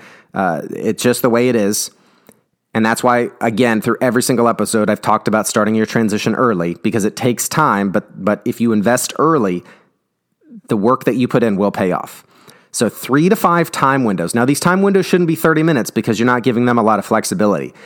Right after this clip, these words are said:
Give them two to three hour time windows over the next two to three weeks that work for you. Now, these time windows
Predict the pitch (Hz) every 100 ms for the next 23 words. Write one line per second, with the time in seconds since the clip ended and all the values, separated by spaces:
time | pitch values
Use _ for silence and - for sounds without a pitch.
0 | - _ 131 131 143 117 - 143 160 175
1 | 175 165 165 165 135 139 143 - 127 120
2 | 98 92 90 104 - - - _ - 120
3 | 117 113 127 - - 127 135 151 151 147
4 | 117 87 - - - - _ _ _ _
5 | _ _ _ _ _ _ _ _ 110 113
6 | 117 113 117 - - 170 143 98 - _
7 | _ _ _ _ _ _ 110 113 135 -
8 | - 175 208 147 110 101 101